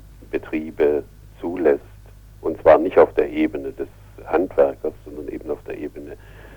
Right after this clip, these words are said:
des mittelständischen oder großen Betriebes mit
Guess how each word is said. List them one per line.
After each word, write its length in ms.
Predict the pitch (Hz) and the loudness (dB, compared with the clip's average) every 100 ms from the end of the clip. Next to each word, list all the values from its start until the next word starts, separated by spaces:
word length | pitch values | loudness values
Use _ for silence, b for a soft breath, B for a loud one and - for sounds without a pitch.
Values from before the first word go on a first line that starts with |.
| B B B | B B B
des 160 | - - | -16 -4
mittelständischen 880 | 87 92 87 - 82 80 76 - 71 | -2 0 -2 2 2 2 -2 -6 -8
oder 160 | 71 | -8
großen 440 | - 76 85 - 82 | -2 2 2 0 -4
Betriebes 540 | 82 - 80 80 78 - - - - | -4 -4 -10 -8 -10 -12 -20 -20 -10
mit 160 | - | -8